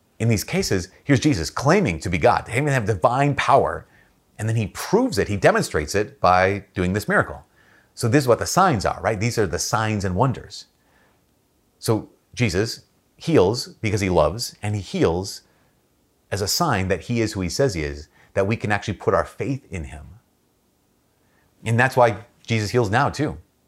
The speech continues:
right? Jesus heals some, uh, because he loves, not because he loves them more. Keep that in mind. If you're not healed, that doesn't mean Jesus doesn't love you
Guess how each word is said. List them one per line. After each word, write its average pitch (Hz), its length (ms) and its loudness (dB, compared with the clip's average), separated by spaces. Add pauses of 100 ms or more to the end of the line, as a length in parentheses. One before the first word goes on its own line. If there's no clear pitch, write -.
right? 127 160 2
Jesus 110 280 -4
heals 113 280 0
some, 131 340 0 (360)
uh, 107 240 4
because 104 220 -2
he 107 100 4
loves, 120 220 6
not 135 180 2
because 165 160 0
he 180 80 2
loves 151 220 6
them 160 160 4
more. 98 300 2
Keep 127 200 -4
that 127 200 4
in 123 100 2
mind. 76 320 -2
If 101 160 -4
you're 110 100 4
not 135 180 0
healed, 107 240 4
that 101 120 0
doesn't 110 100 -4
mean 127 260 -4
Jesus 101 300 -4
doesn't 101 300 0
love 101 180 4
you 85 240 -2